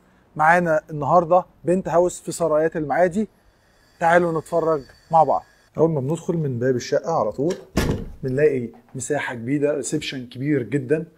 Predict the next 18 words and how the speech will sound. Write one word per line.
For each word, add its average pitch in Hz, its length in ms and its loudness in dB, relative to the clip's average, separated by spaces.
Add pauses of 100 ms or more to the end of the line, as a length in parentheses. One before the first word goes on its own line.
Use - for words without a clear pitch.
(300)
مساحته - 360 -4
حوالي 139 320 -2
مية 139 180 -4
وخمسين 131 500 -8
او 147 160 -4
ميتين 131 360 -4
متر. - 300 -8 (360)
بيبقى 151 200 0
على 139 160 -4
شمالنا 147 440 -10 (360)
بنلاقي 139 560 0
السلم 135 760 -4
اللي 131 120 -4
بيودينا 123 540 -4
على 117 300 -4 (260)
البنت 127 380 -8
هاوس 131 320 -2
او 135 300 0